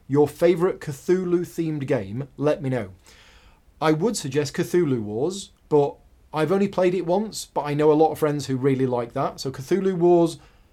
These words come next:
would probably be up there. Uh, for me, definitely the Arkham Horror card game. I'm trying to think what else. What else have I played that's Cthulhu-themed that I really like?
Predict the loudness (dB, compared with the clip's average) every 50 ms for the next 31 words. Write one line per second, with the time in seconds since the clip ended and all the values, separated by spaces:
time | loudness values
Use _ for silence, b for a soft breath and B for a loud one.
0 | b b -10 -4 0 0 0 0 -2 -10 -2 2 2 2 2 2 -2 -2 -2 -4
1 | -4 -2 -2 -2 -2 -2 -2 -4 -2 -2 -4 -8 -10 -14 b b b b b b
2 | b -10 -6 -4 -4 -4 -4 -4 -2 0 0 2 2 2 2 0 0 -2 -4 0
3 | 2 2 2 2 -2 -4 -4 -2 0 0 0 0 0 0 0 0 0 0 0 0
4 | 2 0 -2 -4 -6 -8 b b b b b b b -16 -16 -14 -12 -10 -8 -6
5 | -6 -6 -8 -8 -10 -10 -10 -6 -2 -2 -2 0 0 -2 -4 -4 -8 -12 -14 -12
6 | -6 -2 0 2 2 2 0 0 -2 -6 -10 -10 -12 -12 -16 -18 -14 -10 -8 -6
7 | -4 -4 -4 -4 -6 -8 -8 -6 -4 -4 -4 -6 -10 -12 -14 -16 -16 -14 -14 -12
8 | -10 -6 -6 -4 -4 -4 -6 -8 -8 -8 -8 -8 -8 -10 -10 -12 -10 -8 -8 -6
9 | -6 -6 -8 -8 -10 -12 -16 -20